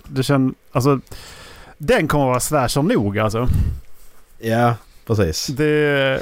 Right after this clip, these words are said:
Speaker 2: Men jag, jag, jag, jag gillar att den är en sån... Eh, det är en slow burn ändå,
Speaker 1: Ja.
Speaker 2: även om det är en slasher liksom. Alltså den är väldigt långsam. Jag gillar det, att det liksom in-, allt händer inte samtidigt,
Speaker 1: Nej.
Speaker 2: utan
Speaker 1: Det, de, första mordet har hänt,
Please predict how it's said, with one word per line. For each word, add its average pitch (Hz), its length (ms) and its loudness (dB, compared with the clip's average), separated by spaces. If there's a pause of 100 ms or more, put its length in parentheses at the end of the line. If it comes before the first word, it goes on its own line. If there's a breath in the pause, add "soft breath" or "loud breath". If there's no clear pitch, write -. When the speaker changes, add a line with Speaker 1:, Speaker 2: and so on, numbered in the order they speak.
(120)
Speaker 2:
Men 135 120 2
jag, 170 220 2
jag, 160 220 -2
jag, 160 240 2
jag 170 100 0
gillar 175 300 0
att 143 80 -2
den 185 140 0
är 175 40 2
en 160 60 0
sån... 131 300 0
Eh, 123 260 2 (840 loud breath)
det 170 60 -4
är - 20 2
en 139 60 0
slow 143 400 0
burn 127 300 0
ändå, 147 300 0
Speaker 1:
Ja. 135 60 -2
Speaker 2:
även 127 260 4
om 127 80 0
det 131 60 0
är - 20 2
en 117 60 0
slasher 92 400 -2
liksom. 82 380 -2 (140)
Alltså 127 180 0
den 139 140 2
är 135 40 2
väldigt 139 560 0 (500 soft breath)
långsam. 151 640 -2 (180)
Jag 139 220 0
gillar 151 260 0
det, 98 180 2
att - 120 -4
det 127 80 -2
liksom 131 280 0
in-, 135 160 0
allt 127 200 0
händer 127 240 2
inte 123 140 -2
samtidigt, 120 480 2
Speaker 1:
Nej. 127 260 4
Speaker 2:
utan 98 280 4 (760 loud breath)
Speaker 1:
Det, 123 680 2 (100)
de, 160 240 2 (120)
första 151 420 2
mordet 110 340 0
har 117 80 2
hänt, 110 400 -2